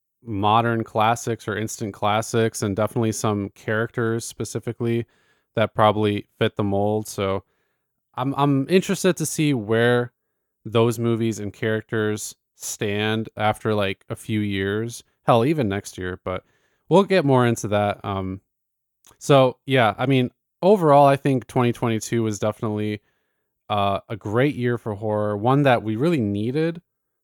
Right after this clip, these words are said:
for horror, because even though there were some <laughs> shitty movies and sequels and whatnot, like,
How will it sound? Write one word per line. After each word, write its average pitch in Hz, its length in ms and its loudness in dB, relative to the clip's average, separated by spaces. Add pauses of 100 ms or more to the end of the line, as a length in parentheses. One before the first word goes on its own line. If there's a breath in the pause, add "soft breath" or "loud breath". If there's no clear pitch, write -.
(120)
for 156 140 -2
horror, 160 320 2
because 135 280 -4
even 160 220 2
though 156 180 4
there 143 140 2
were 139 100 2
some 117 400 0
<laughs> - 20 -14
shitty 131 380 2
movies 131 540 0 (720)
and 110 400 -4 (400)
sequels 123 560 -2
and 120 100 0
whatnot, 120 460 0
like, 104 240 -6